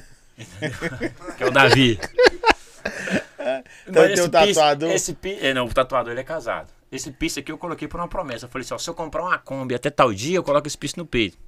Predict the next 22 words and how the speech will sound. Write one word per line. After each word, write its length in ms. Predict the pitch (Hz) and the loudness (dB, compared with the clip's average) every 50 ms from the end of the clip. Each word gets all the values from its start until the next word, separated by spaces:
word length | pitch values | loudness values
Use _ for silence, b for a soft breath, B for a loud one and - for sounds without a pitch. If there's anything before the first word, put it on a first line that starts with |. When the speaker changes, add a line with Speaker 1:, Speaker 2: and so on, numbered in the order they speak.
| - | -12
Speaker 1:
Falei, 160 | - 85 76 67 | -8 -8 -8 -8
ah, 60 | 69 | -8
vou 100 | 67 78 | -10 -10
comprar 400 | - - 131 139 - - 156 143 | -10 -10 -10 -12 -10 -12 -12 -12
não. 160 | 113 107 107 - - | -12 -16 -18 -18 -16
Aí 80 | 107 | -16
eu 60 | 110 113 | -14 -14
comprei. 340 | - 151 147 - - 98 104 _ _ _ _ _ _ b b b b b b - | -16 -16 -16 -16 -18 -20 -20 _ _ _ _ _ _ b b b b b b -20
Speaker 2:
Se 200 | - - - 143 | -16 -14 -12 -12
ferrou 500 | - - 135 127 113 120 131 147 156 175 - | -10 -8 -8 -8 -8 -6 -6 -6 -6 -6 -6
ou 120 | 139 151 151 | -4 -4 0
deu 140 | 147 147 | 0 0
bom? 320 | 135 120 123 113 101 92 - - | 0 0 0 -2 -2 -4 0 2
Speaker 1:
Aí 160 | 139 143 160 | 4 4 4
meu 120 | 170 190 202 | 2 -2 -4
irmão 360 | 175 156 170 175 185 208 220 | -4 -2 0 2 2 2 2
me 100 | 208 196 | 0 -4
ligou 240 | 165 156 131 147 160 | -6 -6 -6 -6 -8
e 40 | |
falou 160 | 147 - 156 151 | -10 -8 -10 -8
assim: 120 | - 147 135 | -8 -8 -6
opa, 720 | 139 165 190 214 220 208 - - 254 247 247 240 233 214 | -4 -2 -2 -2 -2 0 2 6 8 10 10 8 6 2